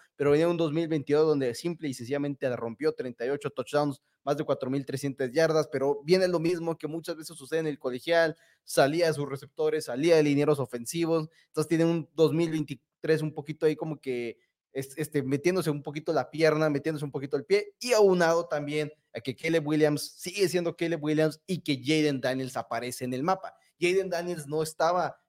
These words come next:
para estar en la conversación de ser el segundo quarterback seleccionado en el draft, pero tiene un dos mil veintitrés que termina siendo el trofeo Heisman,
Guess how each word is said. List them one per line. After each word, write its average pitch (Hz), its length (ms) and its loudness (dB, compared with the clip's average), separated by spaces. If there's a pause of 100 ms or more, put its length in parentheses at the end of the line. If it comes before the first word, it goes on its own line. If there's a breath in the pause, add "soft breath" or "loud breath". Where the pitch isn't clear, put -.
(100)
para 139 180 2
estar 151 240 -6
en 160 100 -2
la 147 160 -2
conversación 151 680 -2
de 190 80 -4
ser 147 260 -2
el 139 100 -8
segundo 139 360 -4
quarterback 135 300 4
seleccionado 123 480 -4
en 123 80 -4
el 123 120 -6
draft, 208 260 4 (280 soft breath)
pero 151 200 6
tiene 151 200 4
un 147 40 0
dos 143 140 0
mil 143 160 0
veintitrés 131 380 -2
que - 80 -12
termina 127 320 -6
siendo 131 200 -2
el 123 80 -4
trofeo 123 320 -4
Heisman, 175 440 0